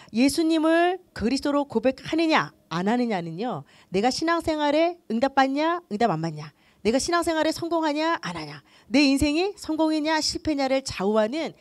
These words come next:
가장 중요한 단어가 예수 그리스도라는 단어거든요. 그래서 오늘 제가 여러 얘기할 거예요. 다 기억 못하죠. 그러나 예수가 그리스도라는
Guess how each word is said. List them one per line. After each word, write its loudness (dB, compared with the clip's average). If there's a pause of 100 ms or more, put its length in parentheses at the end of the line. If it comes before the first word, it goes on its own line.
(340)
가장 2
중요한 -2
단어가 -2 (340)
예수 -6
그리스도라는 -4
단어거든요. -8 (280)
그래서 -6
오늘 0
제가 0
여러 6
얘기할 0
거예요. -2 (340)
다 0
기억 2
못하죠. -6 (240)
그러나 -2 (280)
예수가 -4
그리스도라는 -2